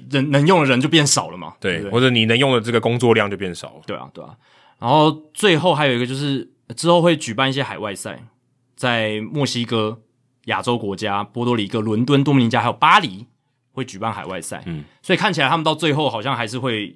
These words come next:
Speaker 1: 去谈一些什么，就是对于未来棒球发展。
Speaker 2: 一定要的。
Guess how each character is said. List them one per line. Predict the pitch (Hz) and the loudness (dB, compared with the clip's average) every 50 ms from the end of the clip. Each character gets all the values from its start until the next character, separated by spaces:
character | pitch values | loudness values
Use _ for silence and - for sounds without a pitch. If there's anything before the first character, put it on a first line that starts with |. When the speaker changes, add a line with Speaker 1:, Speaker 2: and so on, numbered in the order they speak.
| _ _ | _ _
Speaker 1:
去 | - - | -14 -14
谈 | 120 - - 98 98 | -10 -10 -10 -10 -10
一 | 104 | -10
些 | 101 101 101 101 | -10 -10 -10 -10
什 | 98 - - | -10 -12 -14
么， | - 71 78 110 _ | -18 -18 -20 -20 _
就 | - 90 | -20 -16
是 | 95 95 95 95 95 - _ _ _ _ _ | -14 -14 -14 -14 -16 -18 _ _ _ _ _
对 | - 131 113 | -6 -4 -2
于 | 113 | -2
未 | 117 135 127 185 | -2 -2 0 0
来 | 135 113 113 | 0 0 0
棒 | 123 - 160 139 131 | -2 -2 -2 -2 -2
球 | - 120 104 | -2 -4 -4
发 | 101 - 107 110 113 | -2 0 2 2 0
展。 | 110 110 92 117 117 - _ - - | 0 -4 -8 -10 -14 -20 _ -16 -10
Speaker 2:
一 | 117 | -4
定 | 117 127 120 | -2 0 2
要 | 117 104 92 87 | 2 2 2 0
的。 | 80 73 67 | -4 -8 -10